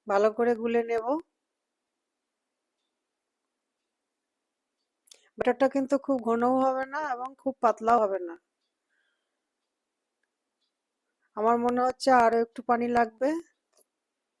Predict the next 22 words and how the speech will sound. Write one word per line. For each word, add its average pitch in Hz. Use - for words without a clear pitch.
তাই 240
আর 220
একটু 226
পানি 226
দিয়ে 220
দেব। 214
আমার 226
এই 254
ব্যাটারটা 233
তৈরি 233
করতে 226
দু 208
বাটি 226
শুকনো 247
চালের 233
আটার 220
জন্য 220
দু -
বাটি -
থেকে 262
একটু 269
বেশি 233